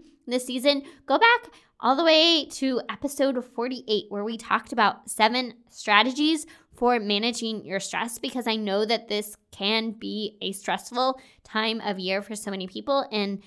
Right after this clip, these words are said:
those are some basic tips for helping you manage your stress. My ultimate hope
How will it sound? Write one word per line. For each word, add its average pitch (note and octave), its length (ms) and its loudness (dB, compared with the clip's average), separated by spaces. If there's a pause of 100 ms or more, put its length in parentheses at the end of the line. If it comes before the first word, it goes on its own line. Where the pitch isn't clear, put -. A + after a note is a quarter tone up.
(220)
those A3 340 2
are B3 140 4
some B3 240 -2
basic G#3+ 340 -6
tips - 320 -10
for F#3 140 -4
helping G#3 460 -6
you G3 340 -2 (240)
manage G3 500 -6 (160)
your F#3+ 300 -6
stress. F#3 480 -8 (480)
My C4 560 2 (260)
ultimate A#3 480 -2 (240)
hope G#3+ 480 0